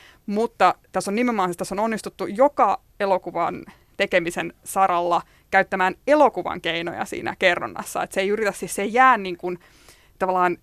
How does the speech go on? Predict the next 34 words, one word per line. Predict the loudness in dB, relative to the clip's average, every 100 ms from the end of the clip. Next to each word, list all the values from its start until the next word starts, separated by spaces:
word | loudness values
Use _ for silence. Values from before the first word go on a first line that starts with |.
| _
kirjan | -6 -2 2 2 2 0
kuvitukseksi, | -4 -2 -2 -4 -8 -8 -10 -8 -4
vaan | -4
se | -2
nimenomaan | -2 -2 -2 -4 -8
siis | -8 -4
käyttää | -4 -2 -2
elokuvan | 0 0 0 -2 -4 -4 -4
keinoja, | -2 0 -2 -2 -2 -2 -6 -18 -18 -12 -6
paitsi | -6 -6 -10 -6
näitä | -6 -4 -6
näyttelemistä, | 0 4 4 0 -2 -4 -6 0 0 0 -6
niin, | -10 -8 -10 -12
niin | -10 -10
siis | -8 -8 -8
musiikkia | -8 -6 -4 -6 -6 -4 -2
ja, | 0 0 -2 -4
ja, | -8 -6 -6 -8 -14 _ -20
ja | -14 -6 -6 -6
kuvausta | -4 6 6 6 0 -2
ja, | 0 0 -2
ja | 0
leikkausta, | 0 0 -6 -4
ka-, | -4 2
kaiken | 2 2 -2
tämän | 0 0 -2 -6 -16 -20 -20 _ -8
ja | -6 -4
sen, | -6
sen, | -6 -6
niin |
kuin | -6
sen | -2 -2 2
elokuvan | 4 4 2 -4
rytmityksen, | -4 -8 -10 -12 -8 -8